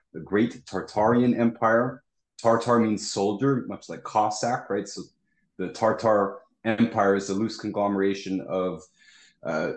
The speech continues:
soldier, you know, our war-based society.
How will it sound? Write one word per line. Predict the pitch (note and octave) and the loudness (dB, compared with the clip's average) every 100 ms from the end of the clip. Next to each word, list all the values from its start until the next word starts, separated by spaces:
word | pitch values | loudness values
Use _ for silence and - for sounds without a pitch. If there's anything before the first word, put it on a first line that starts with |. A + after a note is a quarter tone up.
| A2+ | -6
soldier, | - - C#3+ C3+ A2 G#2 G2+ G#2 | -4 0 4 4 4 2 0 0
you | G#2 | 2
know, | G#2+ | 2
our | A#2 A#2 G#2+ | 2 0 -2
war-based | A2 A2 C#3+ C#3 A#2 A2+ - - - - _ _ - | -2 4 6 6 4 2 0 -12 -14 -18 _ _ -16
society. | - - C3 A#2+ A2 F2 | -12 -4 0 2 2 -2